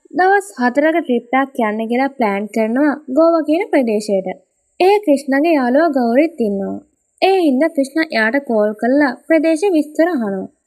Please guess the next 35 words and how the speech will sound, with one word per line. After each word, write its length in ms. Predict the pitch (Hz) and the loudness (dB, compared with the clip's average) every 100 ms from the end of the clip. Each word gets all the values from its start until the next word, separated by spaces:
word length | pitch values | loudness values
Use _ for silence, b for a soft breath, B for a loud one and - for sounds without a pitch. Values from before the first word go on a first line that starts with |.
| _ | _
ක්‍රිෂ්ණ 400 | - 370 349 392 | 0 0 2 2
මේ 200 | 320 269 | 4 4
වෙලාවේ 460 | 269 262 254 277 285 | 4 2 2 2 0
ඉන්නේ 400 | 220 220 269 254 - | -2 -2 0 -2 -2
තාත්තත් 500 | 311 311 311 294 320 | 0 0 0 0 0
එක්ක 120 | 349 | 0
ඇඳුම් 320 | 330 269 330 | 0 2 2
කඩේක. 400 | 320 226 196 196 190 - _ _ _ _ | 2 2 0 -2 -8 -10 _ _ _ _
එතකොටම 420 | 320 392 403 427 | -2 0 0 0
සාන්විගෙන් 520 | 415 302 277 311 349 330 | 0 0 2 0 0 -2
කෝල් 320 | 254 226 240 | -2 0 0
එකක් 180 | 277 277 | -2 -4
එනවා 360 | 233 226 269 233 - _ | -6 -2 -2 -4 -10 _
පැය 220 | 349 359 | 0 2
දෙකකින් 380 | 277 262 240 320 | 2 0 0 -2
ෆ්ලයිට් 340 | 320 262 226 233 | 0 0 0 0
එක 120 | 302 | 0
තියෙනවා 380 | 320 247 233 277 | 2 -2 0 -4
කියලා. 340 | 240 202 196 - _ _ _ _ | -2 -4 -4 -12 _ _ _ _
සාන්වි 360 | - 381 381 403 | 0 2 2 2
ටිකට් 420 | 311 285 277 269 | 2 2 2 2
එක 100 | 294 | 2
බුක් 200 | 269 240 | 2 0
කරනකොට 500 | - 240 240 247 262 302 240 - | 0 -2 0 -2 0 2 0 0
වෙලාව 380 | 320 330 330 359 | 2 4 4 2
හරියට 340 | 359 285 302 349 | 2 2 2 2
දැකලා 320 | 294 254 285 | 0 0 0
නැහැ. 220 | 294 185 - _ _ - | 0 -4 -10 _ _ 0
ක්‍රිෂ්ණ 280 | 370 392 - | 0 2 -2
එයාගේ 400 | 262 254 277 320 | 2 2 2 0
තාත්තව 460 | 269 240 240 277 | 2 0 2 2
ඇඳුම් 340 | 294 240 233 262 | 2 0 0 0
කඩේ 300 | 285 294 294 | 2 2 2
එහෙම්මම 460 | - 233 240 240 247 262 | 0 -2 0 0 0 0
දාලා 400 | 214 220 330 | 0 0 0